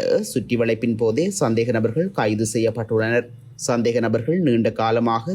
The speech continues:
புலனறுவையில் உள்ள அரிசி ஆலைகளுக்கு நெல் கொண்டு செல்லும் போர்வையில் பக்க வீதிகளை பயன்படுத்தி மாடுகளை ஏற்றிச் செல்வதாக விசாரணைகளில் தெரிய வந்துள்ளது. இலங்கைக்கான சீன தூதுவர் சீ சன்காங்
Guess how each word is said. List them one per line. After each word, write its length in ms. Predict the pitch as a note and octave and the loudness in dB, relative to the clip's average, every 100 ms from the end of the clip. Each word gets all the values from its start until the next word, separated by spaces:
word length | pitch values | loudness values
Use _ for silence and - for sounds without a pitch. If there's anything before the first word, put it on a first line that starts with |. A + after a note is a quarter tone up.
| G3 | -4
புலனறுவையில் 560 | B2 A2+ A2+ A2+ A2+ A#2+ | -2 0 2 0 0 2
உள்ள 200 | A#2+ - - A3+ - | 2 2 2 0 -4
அரிசி 400 | G#2+ A2 - B2+ | -2 -2 0 0
ஆலைகளுக்கு 600 | A2 A2+ A#2+ A#2 G#2+ F#3 | 2 2 2 -2 -2 -2
நெல் 280 | F3 A#2+ A#2 | 2 0 0
கொண்டு 260 | A#2 A2+ | -2 -2
செல்லும் 340 | A#2 A#2+ A#2 A2 | -2 0 0 0
போர்வையில் 480 | A#2+ A2+ B2 B2 - - - - _ _ _ | 0 2 2 0 -4 -18 -20 -20 _ _ _
பக்க 320 | A2+ G#2+ - A2+ | -4 -4 -2 0
வீதிகளை 460 | A2+ A#2 A2+ A#2 | 0 0 2 0
பயன்படுத்தி 560 | A#2 A2 A2+ A2+ A2 F#3 F#3+ | 0 0 2 0 0 0 2
மாடுகளை 520 | A#2 A2 A#2 A#2+ A#2 | 2 2 0 0 2
ஏற்றிச் 360 | A2+ A2 A2 A#2+ | 0 -2 -4 -2
செல்வதாக 540 | A2+ A#2 A2+ A2+ G3 G3 | -2 -2 -2 -2 -2 0
விசாரணைகளில் 960 | A#2 - A2 A2+ A#2+ B2 - C3+ G#3 | 0 0 0 0 0 0 2 0 0
தெரிய 300 | - G#2+ G#2+ | -2 0 2
வந்துள்ளது. 560 | A2 A2 A2+ A2+ A2 B2+ B2 - _ _ _ _ - - | 2 2 2 0 2 2 0 -4 _ _ _ _ -20 -4
இலங்கைக்கான 720 | B2+ C#3+ E3+ C4 B3+ B3 A#3 A#3 | 0 2 2 -2 -2 0 2 0
சீன 320 | A#3+ C#3 B2 A#2 | 0 2 4 2
தூதுவர் 520 | C3+ B2 A#2+ - - F3+ | 2 2 2 2 2 2
சீ 220 | G#3+ B2+ A#2+ | 0 2 2
சன்காங் 540 | A#2+ A#2+ A#2 B2+ F3+ | 2 0 0 0 0